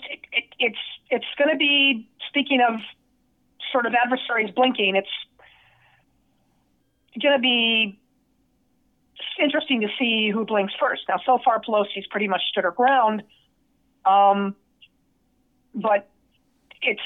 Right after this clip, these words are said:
you know, if there more, if there's more pressure being brought on her to give them over the articles,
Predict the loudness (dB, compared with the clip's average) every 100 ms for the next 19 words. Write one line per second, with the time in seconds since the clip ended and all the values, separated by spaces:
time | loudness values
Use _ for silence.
0 | -12 -16 _ _ -6 0 0 -2 -4 -2
1 | 2 2 2 0 -2 2 2 2 0 0
2 | 0 -2 -2 0 2 4 4 0 -2 -2
3 | -2 -2 -4 -4 -6 0 2 2 2 4
4 | 2 0 2 2